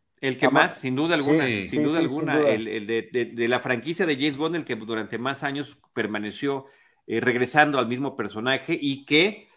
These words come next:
Speaker 1: pues, vio toda esta transición de épocas, de actores,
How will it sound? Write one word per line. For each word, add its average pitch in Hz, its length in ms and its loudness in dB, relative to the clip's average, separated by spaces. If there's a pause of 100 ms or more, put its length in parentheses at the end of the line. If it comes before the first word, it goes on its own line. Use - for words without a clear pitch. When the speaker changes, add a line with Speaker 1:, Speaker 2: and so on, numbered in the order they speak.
(140)
Speaker 1:
pues, 135 200 4
vio 175 260 4
toda 175 240 4
esta 180 220 -4
transición 131 600 -4
de 120 180 2
épocas, 139 600 -4
de 107 100 -4
actores, 147 760 -4